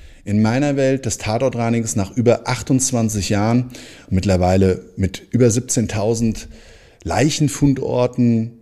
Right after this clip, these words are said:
Tatortreinigen und eben den Geschichten des Lebens vor dem Tod verbundenen Erlebnissen so extrem wertvoll, dass ich's ganz toll finde, wenn das vielleicht für dich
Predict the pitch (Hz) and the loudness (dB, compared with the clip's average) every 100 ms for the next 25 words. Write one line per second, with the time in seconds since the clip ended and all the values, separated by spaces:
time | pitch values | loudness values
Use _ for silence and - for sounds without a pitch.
0 | - - 120 - 120 120 110 107 107 101 | -4 -2 -2 -6 -6 -6 -4 -2 -2 -2
1 | 101 101 101 95 117 117 127 110 107 104 | -2 -2 -4 -4 0 2 2 2 0 0
2 | - 143 - - 123 113 - 107 120 113 | -2 -2 -4 0 2 2 0 2 2 0
3 | - - - - - 107 101 95 92 120 | -4 -6 -14 -20 -2 0 2 0 0 0
4 | 123 - 113 107 107 - 113 107 104 104 | 0 0 -2 2 0 2 2 4 4 0
5 | - - - _ _ _ _ _ _ - | -8 -20 -20 _ _ _ _ _ _ -4
6 | 117 123 175 - 113 - 113 147 160 - | 4 6 6 4 0 2 2 0 -2 -14
7 | _ _ _ 101 104 147 170 - 131 - | _ _ _ -4 0 2 0 -4 -8 -6
8 | - - 135 135 135 113 117 117 - 92 | -6 -4 0 4 4 4 2 0 -2 -2
9 | 87 107 139 - - - - - _ - | 0 -2 -4 -14 -20 -20 -20 -20 _ -2
10 | 107 117 - 110 127 - - 117 117 139 | -2 0 -2 -2 -2 -2 2 2 2 0
11 | 127 127 123 - - _ _ _ _ _ | 2 2 0 -8 -20 _ _ _ _ _
12 | _ - 90 110 135 127 117 101 101 175 | _ -6 0 4 4 2 0 0 0 -6
13 | - - 123 117 131 - | -8 -4 -2 -2 -4 -8